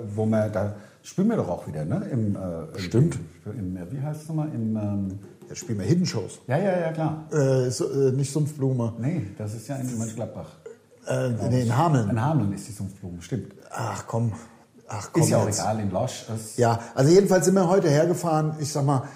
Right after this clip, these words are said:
Speaker 2: äh, gestern war so ein Tag, da ist alles schiefgegangen bei
Speaker 1: Bei
Speaker 2: mir.
Speaker 1: dir?
Speaker 2: Kennst
Speaker 1: Ja,
Speaker 2: du das?
Speaker 1: ich kenn das.
Speaker 2: Vom Aufstehen.
Speaker 1: Ja.
Speaker 2: Mit, also mit das, also da hab, ich hab mir den Fuß angehauen.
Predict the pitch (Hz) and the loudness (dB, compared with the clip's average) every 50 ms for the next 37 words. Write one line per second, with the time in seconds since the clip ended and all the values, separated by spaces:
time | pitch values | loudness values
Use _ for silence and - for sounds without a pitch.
0 | - - - _ _ _ - - 127 123 120 120 110 - - - - - - - | -18 -20 -20 _ _ _ -4 0 2 2 2 2 0 -4 -10 -18 -18 -18 -12 -2
1 | - 170 190 185 - 254 240 214 202 196 190 185 185 175 - 143 170 175 - - | 2 2 2 4 4 4 4 4 4 4 4 4 2 2 2 0 -2 -2 -2 2
2 | - 165 156 151 127 - 156 170 165 - - 175 156 - - 175 139 135 120 117 | 2 4 4 4 4 2 4 2 2 2 0 -2 -2 -2 -4 -2 0 0 2 2
3 | 110 110 107 110 113 107 156 160 - - - 190 233 262 - 302 175 180 233 226 | 2 2 4 4 4 4 4 2 -2 0 4 4 4 6 6 6 6 6 6 4
4 | - - 139 - - 220 208 113 - - - 220 240 254 - 214 247 247 - - | 4 0 -2 -2 -2 -4 -4 -4 -2 0 2 2 2 2 2 2 2 0 0 -2
5 | - 262 208 143 117 107 - - - - - 107 147 - 160 196 - - - - | 2 2 2 4 2 0 -4 -12 -16 -6 -2 0 2 4 4 4 4 2 0 0
6 | - 208 208 214 202 208 202 - 196 196 190 - - - - - 175 214 - - | 2 4 6 6 6 4 6 6 4 4 4 2 -4 -4 2 4 4 4 6 4
7 | 165 175 190 - 185 160 165 185 180 - - 170 180 180 202 190 185 180 - 214 | 4 4 6 6 6 4 4 2 2 0 2 2 2 4 6 6 6 6 6 2
8 | 233 233 - - 226 233 233 233 214 226 247 262 277 | 2 2 2 2 2 2 2 2 2 2 0 0 0